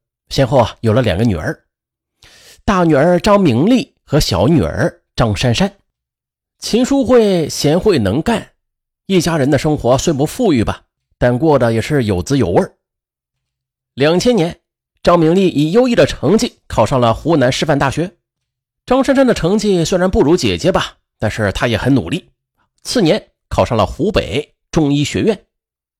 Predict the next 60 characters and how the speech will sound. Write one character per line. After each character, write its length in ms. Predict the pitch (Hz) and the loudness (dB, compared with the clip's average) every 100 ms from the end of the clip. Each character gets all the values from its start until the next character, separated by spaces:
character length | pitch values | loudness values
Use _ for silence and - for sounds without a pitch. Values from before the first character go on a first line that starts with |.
| _ _ _ _ _ _ _ _ _ | _ _ _ _ _ _ _ _ _
可 160 | - | -6
就 160 | 233 320 | 0 0
在 100 | 131 | 2
这 140 | 101 | 0
时 140 | 80 - | -4 -8
啊， 200 | - - _ _ _ _ - - | -14 -14 _ _ _ _ -20 -12
秦 260 | - 247 | -2 0
淑 200 | 269 302 | 2 2
慧 220 | 285 269 156 | 2 0 0
和 80 | |
张 240 | 160 214 214 | 0 0 0
玉 120 | 139 | 0
辉 500 | 98 180 185 143 - | 0 0 0 -2 -6
却 120 | - 131 | -6 -2
双 160 | 165 | -2
双 160 | 160 180 | -2 -4
下 180 | - 156 | -4 -6
岗 340 | 101 85 67 | -8 -8 -8
了。 220 | 160 - _ _ _ _ _ _ _ _ _ _ _ _ | -8 -10 _ _ _ _ _ _ _ _ _ _ _ _
呃， 100 | 151 | -14
这 120 | 156 | -10
下， 240 | 151 143 - _ _ _ _ _ - - | -10 -10 -14 _ _ _ _ _ -20 -8
为 120 | 247 | -2
了 100 | 233 | 0
给 140 | 165 226 | 2 2
两 180 | 180 139 | 2 2
个 80 | |
女 120 | 180 120 | 2 2
儿 160 | 107 | 2
挣 200 | 160 180 | 0 -2
学 180 | 135 170 | 0 -2
费， 400 | 208 208 - - | -2 -4 -4 -8
经 120 | - | -4
人 160 | 113 117 | -2 -2
介 240 | 226 190 | -2 -4
绍， 240 | 104 - _ _ _ _ _ | -6 -12 _ _ _ _ _
张 220 | 196 196 | 0 2
玉 60 | 180 | 2
辉 220 | 185 190 | 2 4
到 120 | 185 | 4
了 100 | 160 | 4
当 180 | 175 180 | 2 0
地 120 | 170 | 0
一 100 | 151 | -2
家 160 | 170 160 | -2 2
保 180 | 143 | 2
险 160 | 160 110 | 2 0
公 180 | 139 185 | 2 0
司 140 | 208 | 0
里 160 | 135 85 | -4 -2
做 160 | 120 | 0
起 140 | 135 98 | 0 0
了 100 | 110 | 0
业 100 | 156 | 2
务 140 | 135 | 2
员， 200 | 131 196 _ _ _ _ _ _ _ - | 0 -4 _ _ _ _ _ _ _ -6
而 100 | 170 | -4
秦 220 | 170 247 277 | -2 0 2
淑 160 | 302 | 2
慧 180 | 302 - | 0 -4